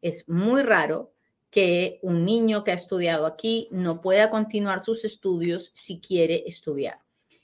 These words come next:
¿Es caro? Sí, es caro, ya no es gratis, pero es posible. Y eso es a lo único que tenemos que mirar, a que es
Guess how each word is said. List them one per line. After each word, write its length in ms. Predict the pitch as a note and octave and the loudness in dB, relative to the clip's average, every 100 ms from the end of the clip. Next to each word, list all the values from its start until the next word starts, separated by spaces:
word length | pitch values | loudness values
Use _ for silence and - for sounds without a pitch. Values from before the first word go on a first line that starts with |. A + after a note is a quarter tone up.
| - | -10
¿Es 160 | F3 - | -10 2
caro? 400 | G#3+ G#3+ A3+ - | 4 6 4 -4
Sí, 400 | - G3 D3+ - | -8 -6 -6 -8
es 160 | F3 | -8
caro, 320 | - F#3+ E3 - | 0 2 2 -4
ya 240 | D3+ C3+ D3 | -8 -6 -4
no 100 | D#3+ | -4
es 140 | E3 | -2
gratis, 640 | F#3 D3+ C3 - - - _ _ _ _ | -2 -2 -4 -14 -20 -20 _ _ _ _
pero 400 | A3 G#3+ F#3 G3 - | 6 6 6 2 -4
es 160 | E3+ | -10
posible. 720 | - E3 - F3 D3+ - E3+ _ _ _ _ | -8 -10 -6 -8 -8 -10 -20 _ _ _ _
Y 160 | F#3+ F#3+ | 0 2
eso 380 | G#3 G#3 A3 - | 2 2 0 0
es 260 | F3+ E3+ | -4 -2
a 100 | E3 | -2
lo 140 | D#3 D#3+ | 0 0
único 340 | F3 F3 F#3 | -2 -4 -6
que 140 | F#3 | -6
tenemos 400 | F3 D3 D3 D3 | -6 -4 -4 -6
que 80 | - | -6
mirar, 400 | E3+ D3 C3 - - | -4 -4 -6 -10 -16
a 160 | D3+ - | -18 -10
que 340 | D3 D3 F3+ | -6 -2 -2
es 220 | A3 - | -2 -6